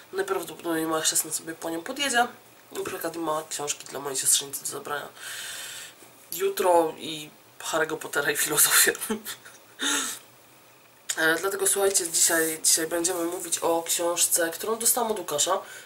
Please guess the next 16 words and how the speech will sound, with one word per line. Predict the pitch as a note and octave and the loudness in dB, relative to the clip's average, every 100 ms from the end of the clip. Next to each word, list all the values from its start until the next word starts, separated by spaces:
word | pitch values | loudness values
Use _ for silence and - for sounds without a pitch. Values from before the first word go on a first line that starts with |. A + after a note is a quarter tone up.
| - | -4
czyli | G#3+ A#3 | -2 4
o | G#3+ F3+ F3+ - - | 4 8 6 6 -2
Ewangelii | D#3+ F3+ F#3 F#3 F3 | -2 0 0 -2 -2
Krwi | - - - F3 E3 - C4+ | -2 0 -2 -4 -10 0 2
Jamesa | C4 F3+ E3 D#3 B3+ - - - - | 4 4 6 6 4 2 -10 -8 2
Rawlingsa | B3+ D4 C#4+ C4+ C4+ B3 | 4 6 4 4 8 8
i | G#3 | 6
Rebeki | F3+ D#3+ D#3+ E3 E3+ E3+ | 2 2 0 -2 -6 -6
Cantre-, | - C#3+ C#3+ - C#3+ - - | -4 -4 -6 -4 -4 -4 -8
Cantrill. | E3 D3+ - D#3+ C#3+ C#3+ - - - - - - - - - - - - - - - - - | -6 -4 -2 -2 -2 -6 -14 -20 -16 -14 -12 -12 -12 -16 -20 -14 -12 -12 -12 -12 -12 -12 4
E, | F3+ F#3 | 8 8
słuchajcie, | A#3 C4+ C4 | 8 6 6
ja | B3+ | 4
wam | A#3+ A#3 | 4 4
ostatnio | A3+ A3 G#3+ G#3+ | 4 2 2 4
na | G3 F#3+ | 8 6